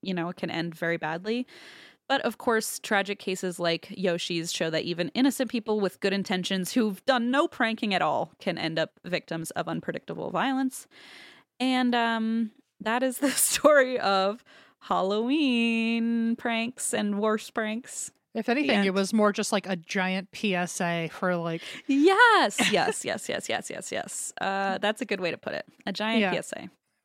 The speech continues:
Speaker 2: Oh, well, you forgot about all the needles and meth in our candy or whatever it
Speaker 1: Oh,
Speaker 2: is,
Speaker 1: that's
Speaker 2: so.
Speaker 1: right. Yeah, yeah. They're, the,
Speaker 2: I
Speaker 1: all
Speaker 2: feel
Speaker 1: the
Speaker 2: like they don't
Speaker 1: rumors.
Speaker 2: they don't say that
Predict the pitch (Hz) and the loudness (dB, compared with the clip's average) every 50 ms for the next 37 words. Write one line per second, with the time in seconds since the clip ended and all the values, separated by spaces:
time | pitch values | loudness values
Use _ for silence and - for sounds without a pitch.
0 | - 254 247 254 247 240 233 233 240 - - 240 214 233 220 220 220 202 208 202 | 0 4 6 6 8 6 6 4 2 0 0 0 2 4 2 4 2 2 2 2
1 | 202 202 196 196 190 180 185 185 185 180 185 196 196 196 196 202 208 202 196 180 | 4 4 4 2 2 2 2 2 2 2 0 0 0 0 2 2 4 4 4 2
2 | 175 170 180 175 170 165 165 165 - _ - 226 208 - 214 202 196 196 196 190 | 2 -2 -4 -4 -4 -6 -6 -8 -10 _ -14 -12 -6 -2 0 2 2 2 0 -2
3 | - - 196 180 165 160 160 - - 196 190 185 180 170 151 147 151 156 160 175 | -2 -4 -4 -2 -2 -4 -4 -2 -2 0 0 0 0 -2 -2 -4 -6 -6 -6 -6
4 | 170 170 165 165 160 160 160 170 240 226 220 196 220 214 214 180 170 247 262 196 | -6 -4 -4 -4 -4 -2 4 6 6 6 8 6 6 6 6 4 2 2 2 2
5 | 143 196 202 190 185 180 180 - - 196 190 190 190 185 180 175 175 - - - | 4 4 4 4 4 2 0 0 0 0 2 2 4 4 4 2 2 0 -2 -4
6 | - 208 208 185 180 170 - - - 185 214 214 208 190 196 - _ - 214 185 | -2 0 2 2 2 2 0 -4 -4 0 0 2 2 2 0 -4 _ -4 -4 -4
7 | - _ _ _ - 302 - 415 427 440 453 392 359 381 381 370 359 170 180 180 | -4 _ _ _ -2 0 4 4 6 6 6 4 4 4 4 4 2 0 0 -4
8 | - - - - - _ _ _ _ - 277 285 294 285 269 240 - - - - | -8 -12 -14 -16 -18 _ _ _ _ -2 -2 0 0 -2 -4 -4 -4 -6 -6 -2
9 | - 262 254 262 254 233 214 202 190 185 180 - | 0 2 2 2 2 2 2 2 2 2 0 -2